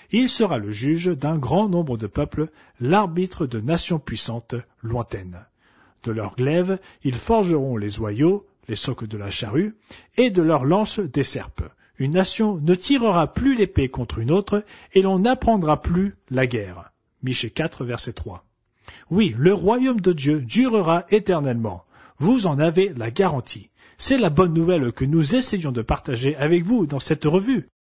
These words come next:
Même si votre nation ne prête pas l'oreille à la parole de Dieu, vous serez bénis individuellement si vous croyez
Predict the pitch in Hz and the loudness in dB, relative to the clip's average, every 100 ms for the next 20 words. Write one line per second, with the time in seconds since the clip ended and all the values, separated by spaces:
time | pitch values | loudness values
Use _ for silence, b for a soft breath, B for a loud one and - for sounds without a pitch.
0 | _ 135 220 254 - 196 165 - 139 160 | _ 2 2 2 -2 0 0 0 0 0
1 | - 131 120 - 135 - - 240 175 131 | 0 -4 -2 -2 -2 -2 0 2 2 0
2 | 123 110 110 120 117 185 185 170 131 113 | -4 -4 -6 -6 -2 0 2 0 -2 -6
3 | 110 104 b b b 123 240 254 220 185 | -8 -10 b b b 0 2 2 2 2
4 | 139 165 196 190 202 247 226 214 170 156 | 2 2 2 0 2 0 2 0 2 2
5 | 131 113 113 127 - 247 240 180 135 120 | 2 0 -2 -4 0 2 2 0 0 2
6 | 117 135 | 2 -2